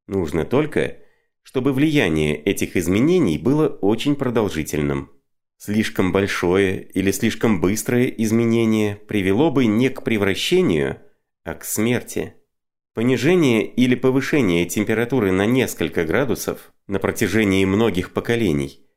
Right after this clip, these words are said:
достаточно для полного изменения фауны и флоры какой-либо страны путем медленного приспособления к новым условиям.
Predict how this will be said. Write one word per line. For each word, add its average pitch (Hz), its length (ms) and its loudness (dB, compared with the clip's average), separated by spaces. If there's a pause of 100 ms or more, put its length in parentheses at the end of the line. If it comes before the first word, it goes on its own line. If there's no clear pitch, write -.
достаточно 151 680 0
для 127 200 0
полного 98 560 2
изменения 92 840 2
фауны 90 520 2
и 95 180 -4
флоры 117 560 0 (220)
какой-либо 123 600 2
страны 117 640 0 (200)
путем 107 540 0
медленного 98 800 2
приспособления 110 1040 -2
к - 160 -12
новым 98 400 2
условиям. 73 760 0